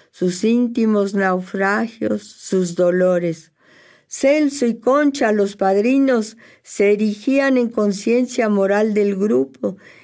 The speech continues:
y vivían pendientes de echarles en cara sus culpas y el privilegio de que eran objeto al tenerlos a ellos de redentores.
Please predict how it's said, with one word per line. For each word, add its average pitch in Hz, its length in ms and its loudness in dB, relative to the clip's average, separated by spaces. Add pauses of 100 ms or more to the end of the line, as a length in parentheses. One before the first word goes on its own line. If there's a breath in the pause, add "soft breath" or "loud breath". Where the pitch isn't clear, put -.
(160 loud breath)
y 196 100 0
vivían 254 460 2
pendientes 240 840 2
de 214 80 2
echarles 226 560 0
en 208 160 2
cara 214 340 0
sus 202 280 -4
culpas 233 800 -2 (360 loud breath)
y 196 140 0
el 208 140 0
privilegio 220 760 2
de 196 180 0
que 208 140 0
eran 220 240 2
objeto 196 840 -2 (300 loud breath)
al 180 240 0
tenerlos 220 640 0
a 170 140 0
ellos 254 480 0
de 180 180 0
redentores. 151 1120 0